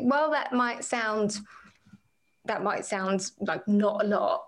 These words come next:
but then have a think, "Well, how many inquiries do I get across the course of a year if I'm a consultant from people who say, 'Well, you know, I can't afford your consultancy'?" And then you might look back in your inbox and say, "Well, actually, I've only had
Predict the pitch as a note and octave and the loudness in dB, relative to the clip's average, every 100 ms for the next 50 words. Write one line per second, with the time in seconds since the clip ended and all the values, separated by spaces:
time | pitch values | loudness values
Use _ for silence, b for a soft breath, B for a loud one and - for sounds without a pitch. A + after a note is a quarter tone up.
0 | _ - A#3 A3+ B3+ A#3+ A#3 A3+ G#3 G#3+ | _ -2 0 0 0 0 0 -2 -2 -2
1 | G#3 G#3+ G#3 - A#3 A#3+ B3 A3+ G#3 G#3 | -2 0 0 0 0 2 2 2 -2 -2
2 | G#3+ G#3 G3+ G3+ G3+ C4+ C#4 A#3+ - - | 0 2 2 2 2 2 2 -2 -4 -8
3 | - - E3 - - - G3 G3+ F#3 E3+ | -10 -10 -14 -14 -8 -8 -8 -6 -4 -4
4 | E3+ E3+ E3+ - E3 - - - - - | -4 -8 -8 -12 -8 -6 -6 -10 -12 -10
5 | F#3+ F#3 F#3 F#3 E3+ E3+ F#3+ F#3 F3+ F3+ | -10 -4 -4 -4 -8 -6 -6 -6 -6 -6
6 | F3+ F3+ F3+ E3+ - F3+ - - G#3 G3 | -4 -4 -6 -6 -2 -2 -4 -8 -6 -4
7 | - - F3+ B B B B - G3+ F#3+ | -2 -2 -2 B B B B -8 -4 -4
8 | F#3 - F#3+ G3+ A3+ A3+ F3+ G#3 - - | -4 -4 0 2 2 0 0 -2 -4 -4
9 | G3 - G3 G3 G3+ F#3+ - G3 F#3+ F#3 | -6 -4 -4 -2 -2 -4 -4 -10 -8 -4
10 | A#3 C4 - F3+ F#3+ F#3+ F#3 - E4 | -4 -6 -8 -6 -4 -4 -4 -4 -4